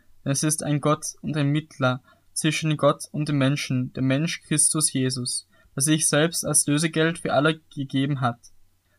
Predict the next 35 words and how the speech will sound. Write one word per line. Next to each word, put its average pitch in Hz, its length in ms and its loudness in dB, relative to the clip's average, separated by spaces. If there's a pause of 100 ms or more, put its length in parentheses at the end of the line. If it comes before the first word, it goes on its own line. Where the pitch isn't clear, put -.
(120)
Das 151 240 4
ist 180 100 0
das 170 160 0
Zeugnis 156 500 0
zur 151 160 -2
rechten 143 380 -2
Zeit, 127 380 2
für - 180 -6
das 139 260 2
ich 156 280 -6
eingesetzt 151 580 -2
wurde 139 400 0 (380)
als 143 160 -2
Verkündiger 160 640 2
und 156 140 -2
Apostel. 139 680 -2 (100)
Ich 139 120 -4
sage 147 280 4
die 151 120 -2
Wahrheit 139 460 6
in 147 60 -6
Christus 156 540 0
und 143 120 -2
lüge 147 260 2
nicht, 131 300 -2 (500)
als 143 180 0
Lehrer 151 360 6
der 143 220 0
Heiden 143 460 2
im 147 120 -2
Glauben 131 580 4
und 143 180 -2
in 143 120 0
der 127 140 2
Wahrheit. 123 420 2